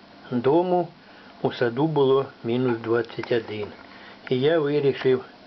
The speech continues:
перевірити свої черенки, як вони зберігаються. Ось витягнув, розпакував. Тепер починаю перевіряти все, що є і як воно зберігається.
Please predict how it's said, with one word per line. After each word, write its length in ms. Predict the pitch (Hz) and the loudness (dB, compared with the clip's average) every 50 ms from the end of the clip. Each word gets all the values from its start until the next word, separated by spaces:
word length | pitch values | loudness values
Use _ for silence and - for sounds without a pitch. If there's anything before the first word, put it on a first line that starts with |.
| - - | -18 -2
перевірити 800 | - 123 113 110 113 110 113 120 127 127 120 117 113 - 113 107 | 0 0 2 4 4 4 4 4 2 2 0 -2 -2 -4 -4 -4
свої 460 | - - 127 113 113 117 120 117 - - - - - - - - - | -4 -4 -2 -2 0 0 -2 -4 -6 -10 -18 -20 -20 -20 -20 -20 -16
черенки, 580 | - - - 127 117 113 117 110 107 - - 120 | -6 -2 -2 -2 0 -2 -4 -6 -8 -8 -6 -6
як 300 | 107 107 110 107 104 - | -4 -2 -4 -4 -4 -6
вони 260 | 117 110 113 110 104 - - - - - - | -6 -6 -6 -6 -8 -10 -14 -20 -18 -10 -8
зберігаються. 1120 | 117 110 107 107 107 104 107 98 98 104 101 98 101 104 95 92 87 - - - - - - - - - - - - - - - - - - - - - - - - - - - - - - - - - - - - - - - - - | -8 -8 -4 -4 -4 -4 -4 -4 -4 -4 -4 -2 -2 -2 -2 -4 -6 -8 -10 -10 -10 -10 -12 -20 -20 -20 -20 -20 -20 -20 -20 -20 -20 -20 -20 -20 -20 -20 -20 -20 -20 -20 -20 -20 -20 -20 -20 -20 -20 -20 -20 -20 -20 -20 -20 -20 -10 -4
Ось 280 | - 143 139 120 - - - - - - - - - - | -2 -2 -2 -2 -4 -8 -10 -12 -14 -16 -14 -14 -6 -4
витягнув, 760 | 127 123 147 160 156 - 160 151 127 123 139 147 151 143 117 107 110 | -2 0 0 0 0 0 -2 -2 -2 -2 0 2 2 0 0 -2 -4
розпакував. 880 | 127 117 - - - 117 107 - - 117 113 123 139 147 156 151 151 - - - - - - - - - - - - - - - | -4 -4 -4 -4 -6 -4 -4 -2 -4 -2 0 2 2 2 2 0 -2 -6 -16 -18 -20 -20 -20 -20 -20 -20 -20 -20 -20 -20 -20 -14
Тепер 360 | - - - - - 127 131 120 | -10 -8 -6 -2 0 0 0 -2
починаю 760 | - - 117 113 - 123 113 117 120 120 123 120 117 107 107 - - - - 123 117 - | -2 -6 -6 -4 -4 -4 -2 -2 -2 0 0 0 -2 -4 -6 -8 -12 -8 -8 -8 -8 -4
перевіряти 840 | - - 127 117 120 117 113 117 117 113 120 120 113 104 - - 117 | -2 -2 -2 0 -2 -4 -4 -2 -2 0 0 0 0 -2 -4 -6 -6
все, 300 | 104 - - 135 127 123 - - - | -6 -4 -4 -4 -4 -4 -6 -8 -6
що 120 | - 120 | -4 -4
є 300 | 113 107 107 113 117 113 - - - - - - - - - - - - - - - - | -4 -4 -2 -2 -2 -2 -4 -8 -16 -16 -16 -16 -16 -16 -16 -16 -16 -18 -20 -20 -8 -4
і 120 | 135 123 | -4 -2
як 260 | 117 117 120 117 - - | 0 0 -2 -2 -2 -4
воно 260 | 113 117 117 120 113 | -4 -2 -2 -2 -2
зберігається. 1080 | 110 104 113 113 110 107 98 95 104 101 101 98 101 98 95 92 - - - 117 - | -4 -4 -4 -2 -2 -2 -4 -4 -4 -4 -2 -2 -2 -4 -6 -8 -10 -8 -8 -8 -6